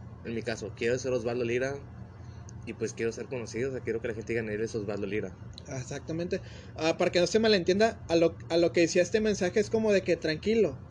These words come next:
Speaker 1: Ajá.
Speaker 2: ahorita no eres nadie, tranquilo, o sea, las cosas se van a ir dando. Pero ¿quién te asegura que vas a llegar a adulto?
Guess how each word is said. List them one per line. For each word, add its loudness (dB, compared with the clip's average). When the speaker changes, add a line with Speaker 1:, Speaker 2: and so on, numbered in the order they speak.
Speaker 1:
Ajá. -6
Speaker 2:
ahorita 0
no -2
eres 2
nadie, -2
tranquilo, -2
o -4
sea, -8
las -6
cosas -4
se -2
van -2
a -2
ir 0
dando. -2
Pero 2
¿quién 0
te 2
asegura 2
que 0
vas 0
a 2
llegar 2
a 0
adulto? 0